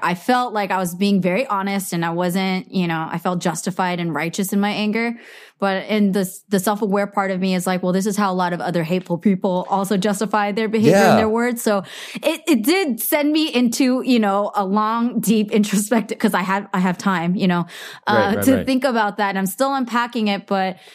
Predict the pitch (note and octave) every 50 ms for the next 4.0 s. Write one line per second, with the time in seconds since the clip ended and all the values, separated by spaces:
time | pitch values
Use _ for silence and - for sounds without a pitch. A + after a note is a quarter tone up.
0 | - - - C#4+ C#4 C4+ C4+ C#4+ D4+ D#4 D#4+ D4 A3+ B3 A#3+ A#3+ A#3+ A#3 - F#3+
1 | G3 G3 F#3 D#3+ F3+ G3+ A3 G3+ F#3+ G#3 G#3+ A3 - G#3+ G#3+ G#3 G#3 G3+ G3 -
2 | - - G#3+ G3+ A#3 B3 A#3+ B3 B3 A#3 B3+ A#3+ A#3 A3 G3+ G#3+ G3+ F#3+ - F#3+
3 | G3 G3 F#3+ G3 F#3+ F#3+ F#3 F#3+ F#3 F#3 F3 - G3 F#3 F3+ - F#3+ F3 E3+ -